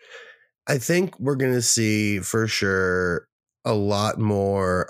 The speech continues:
um, I think we're gonna see for sure over time a lot more sort of shows that, or movies and shows that, that sort of y-, not just tap into a more earnest thing, but, like,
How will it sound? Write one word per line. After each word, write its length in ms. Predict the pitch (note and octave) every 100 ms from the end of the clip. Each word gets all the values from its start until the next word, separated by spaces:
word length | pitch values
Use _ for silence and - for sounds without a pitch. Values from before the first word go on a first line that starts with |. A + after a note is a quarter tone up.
| -
um, 600 | G#2 F#2 F#2+ F2+ C#2 - _ _ _ _ _ _ _ _ - - - - - _ _
I 40 | C#3
think 100 | F3+
we're 80 |
gonna 140 | G3 F3+
see 160 | C#3
for 100 | B2
sure 240 | A#2+ A#2 A2
over 100 | G#2
time 280 | G#2+ G#2 G2+
a 40 |
lot 300 | G2 F#2+ G2+
more 600 | G#2 G2+ G2 F#2+ F#2+ F2+
sort 300 | A2+ G#2 F#2+
of 420 | F#2+ F#2 F2+ F2+ - _ _ _ _ _ _ _ _ -
shows 640 | - D#3 D3+ C#3+ C#3 A#2
that, 380 | B2 A#2 G#2+ - _ -
or 160 | B2+
movies 360 | A#2 C3+ B2 A#2+
and 120 | A#2
shows 300 | A#2 A2 G#2
that, 260 | G#2+ G#2 - _ _
that 260 | A2+ A2 G2+
sort 160 | A#2+
of 280 | G#2+ F#2+ G#2+ - _ _ _ _ _ _ - _ _ _
y-, 240 | D#3 D3 A2+
not 180 | F#3
just 220 | F#3+ C3 -
tap 240 | D#3 C#3
into 580 | B2+ B2+ C#3 B2 A#2+ - -
a 60 |
more 340 | A#2 A#2 G2 G#2
earnest 300 | A2+ A#2+ -
thing, 380 | C#3+ C#3 C#3
but, 80 | A#2+
like, 340 | A2 G#2+ G2+